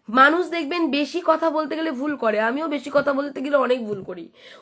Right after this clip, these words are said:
ওই যে আপনি বলেছেন যে বিয়ের আগে থেকে তার সাথে ফিজিক্যাল রিলেশন হয়েছিল, আপনি বলেছেন, নিজে নিজেই বলেছেন ফিজিক্যাল রিলেশন হয়েছিল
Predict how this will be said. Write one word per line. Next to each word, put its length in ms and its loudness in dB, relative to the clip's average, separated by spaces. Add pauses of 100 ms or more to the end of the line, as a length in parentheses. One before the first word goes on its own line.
ওই 120 2
যে 100 2
আপনি 280 4
বলেছেন 420 0
যে 60 0
বিয়ের 460 0
আগে 340 2
থেকে 280 -6
তার 220 6
সাথে 240 -4
ফিজিক্যাল 420 0
রিলেশন 400 -4
হয়েছিল, 500 -4 (1900)
আপনি 300 0
বলেছেন, 440 2
নিজে 240 2
নিজেই 240 2
বলেছেন 380 2
ফিজিক্যাল 440 2
রিলেশন 360 0
হয়েছিল 500 -2